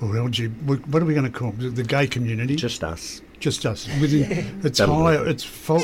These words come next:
Speaker 1: four times higher than with supposed normal, as I'm putting my rabbit ears up.
Speaker 2: Of course it is.
Speaker 1: And
Speaker 2: That
Speaker 1: that is because it, the pendulum is, well, where is it? It, it, it's gotta,
Speaker 2: Well,
Speaker 1: it's
Speaker 2: it
Speaker 1: gotta be
Speaker 2: depends
Speaker 1: some
Speaker 2: where you are. Uh,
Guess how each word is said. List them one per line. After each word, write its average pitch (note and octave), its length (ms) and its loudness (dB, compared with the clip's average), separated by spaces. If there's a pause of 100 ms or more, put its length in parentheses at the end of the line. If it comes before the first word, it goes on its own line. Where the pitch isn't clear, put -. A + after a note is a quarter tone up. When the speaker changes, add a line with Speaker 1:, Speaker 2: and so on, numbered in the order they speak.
Speaker 1:
four E3+ 280 0
times B2 320 -2
higher B2 540 2 (580)
than B2 500 0 (640)
with C#3+ 140 4
supposed B2+ 560 2
normal, B2+ 460 4
as A2+ 120 2
I'm A2+ 140 0
putting B2+ 260 0
my A2+ 60 2
rabbit B2+ 340 0
ears A#2 280 0
up. G2 140 -4
Speaker 2:
Of - 120 -6
course A2 280 -4
it D#2 120 -8
is. - 260 -12 (120)
Speaker 1:
And C3+ 100 2
Speaker 2:
That - 80 4
Speaker 1:
that C#3+ 160 4
is C#3 140 2
because D3 440 0
it, C3 160 -4
the B2+ 80 -2
pendulum C3+ 560 2
is, A2+ 260 -2 (1000)
well, C3+ 300 4
where C3 260 4
is D#3 220 4
it? B2 260 0
It, A#2 80 -4 (180)
it, D3 120 -6 (180)
it's A#2+ 180 -6
gotta, D#3+ 340 2 (720)
Speaker 2:
Well, C3+ 360 -2
Speaker 1:
it's B2 140 -4
Speaker 2:
it B2+ 100 -4
Speaker 1:
gotta D#3+ 140 6
be F3+ 100 6
Speaker 2:
depends C#3+ 320 6
Speaker 1:
some B2 60 2
Speaker 2:
where A2+ 80 8
you F#2+ 180 6
are. G#2+ 420 -2 (440)
Uh, F#2+ 240 -4